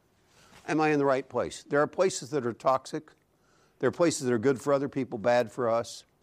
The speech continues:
How do we evaluate the culture in which you're embedded? I know for me,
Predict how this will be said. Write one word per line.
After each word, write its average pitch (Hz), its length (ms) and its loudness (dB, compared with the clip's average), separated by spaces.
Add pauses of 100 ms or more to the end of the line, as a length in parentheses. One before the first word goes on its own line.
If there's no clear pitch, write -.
(560)
How 160 200 4
do 165 100 2
we 131 200 2
evaluate 113 840 0
the - 60 -14
culture 95 600 -8
in 95 160 -8
which 95 200 -8
you're 98 100 -4
embedded? 87 400 -6 (800)
I 123 120 -2
know 151 280 4
for - 160 -6
me, 135 400 0